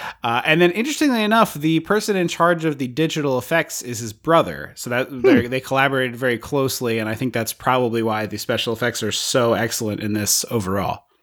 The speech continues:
Speaker 1: But yeah, we start with this dog
Speaker 2: James Cameron is
Speaker 1: competition.
Speaker 2: very
Speaker 1: It's
Speaker 2: lucky they didn't keep doing together.
Speaker 1: Yeah.
Speaker 2: They, they didn't become a brother stuffer,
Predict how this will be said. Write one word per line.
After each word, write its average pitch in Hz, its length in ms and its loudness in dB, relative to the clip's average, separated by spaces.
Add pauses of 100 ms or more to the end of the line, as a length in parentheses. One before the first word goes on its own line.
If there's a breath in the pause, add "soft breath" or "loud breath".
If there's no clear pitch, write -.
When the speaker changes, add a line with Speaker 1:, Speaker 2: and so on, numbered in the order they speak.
(240)
Speaker 1:
But 151 100 2
yeah, 131 120 4
we 135 120 0
start 202 240 4
with 185 160 0
this 147 140 -2
dog 135 160 0
Speaker 2:
James 156 180 4
Cameron 131 320 6
is 113 80 2
Speaker 1:
competition. 101 80 0
Speaker 2:
very 110 160 6
Speaker 1:
It's 101 80 4
Speaker 2:
lucky 95 260 2
they 92 140 4
didn't 92 440 0
keep 104 280 -2
doing 85 480 0 (480)
together. 120 260 4
Speaker 1:
Yeah. 127 200 4
Speaker 2:
They, 135 100 6
they 139 340 4
didn't 135 140 2
become 135 220 2
a 120 100 6
brother 117 300 4
stuffer, 107 480 2